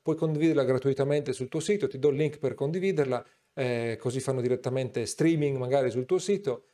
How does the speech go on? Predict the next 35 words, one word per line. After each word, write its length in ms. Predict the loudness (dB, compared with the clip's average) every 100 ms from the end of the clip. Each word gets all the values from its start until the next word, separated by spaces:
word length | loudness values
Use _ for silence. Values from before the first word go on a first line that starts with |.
| _
oppure 580 | -4 0 2 2 0 -6
usa 260 | 0 2 2
questo 280 | 2 0 0
testo 300 | 2 0 -2
per 120 | -2
condividerla 480 | -2 -2 0 0 -2
sui 140 | -4
suoi 200 | -2 -2
social, 400 | 0 -2 -4 -8
sui 160 | -4 -2
tuoi 160 | 0
social. 440 | -2 -2 -2 -6 -8 _ _ -20 -20 -20 _ _
È 320 | 4 4 4 4
una, 600 | 4 4 2 0 -4 -6
eh, 540 | -2 0 -2 -6 -10 0
tecnica 600 | 0 2 -2 2 2 2
che 240 | 0 2
nei 160 | 0 0
podcast 380 | 0 0 -4
americani 480 | -2 -2 0 0 0
ho 20 |
visto 220 | -2 -4 -6
funzionare 440 | -8 -6 -4 0
molto, 300 | 2 0 -2
era 120 | -6
molto 380 | 0 2 2 0
consigliata 580 | -4 -2 0 0 -2 -4
anche 300 | -4 0 0
agli 200 | 2 0
albori 400 | 2 4 4 2
del 140 | -2
podcast 520 | 0 -2 0 -6 -6
dieci 400 | -4 0 0 0
anni 180 | -4 -4
fa 260 | -10 -10